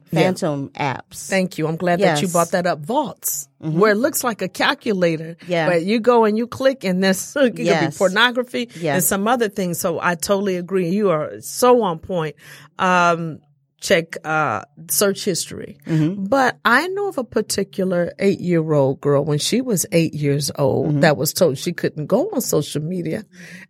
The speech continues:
Speaker 1: And this young lady is so savvy and was hanging with an older cousin, and she learned how to access Twitter through a U R L bar.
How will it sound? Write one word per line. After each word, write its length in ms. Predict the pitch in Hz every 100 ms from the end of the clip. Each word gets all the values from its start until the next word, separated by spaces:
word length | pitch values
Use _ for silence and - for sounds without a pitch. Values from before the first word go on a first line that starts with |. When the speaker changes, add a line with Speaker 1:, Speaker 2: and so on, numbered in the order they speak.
| -
Speaker 1:
And 220 | 185 170
this 280 | 247 269 -
young 140 | 240
lady 360 | 208 185 160 147
is 120 | 147
so 200 | - 277
savvy 840 | 302 - 320 330 311 139 - - - - - - -
and 400 | 185 185 185 175
was 280 | 165 165 156
hanging 320 | 156 156 202
with 180 | 220 233
an 160 | 262 220
older 340 | 180 190 226
cousin, 640 | 226 - 277 247 185 180 190 - - _ _ _ _
and 580 | 170 151 147 165 214 240 -
she 260 | - - 185
learned 300 | 165 160 160
how 180 | 170 165
to 220 | 156 -
access 520 | - 170 170 - 165 -
Twitter 360 | - 202 170
through 360 | 170 180 175 185 - -
a 60 |
U 240 | 170 151 147
R 180 | 151 -
L 240 | 185 254
bar. 400 | 233 - 143 135